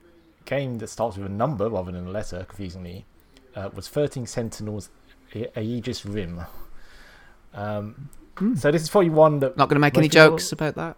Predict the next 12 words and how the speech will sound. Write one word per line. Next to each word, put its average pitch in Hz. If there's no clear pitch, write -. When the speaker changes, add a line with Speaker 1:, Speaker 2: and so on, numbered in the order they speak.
Speaker 2:
But, -
uh. 151
Speaker 1:
You 131
love 101
a 101
rim, 95
<laughs> 1077
especially 139
around 120
my 123
ages. 98
Um, 165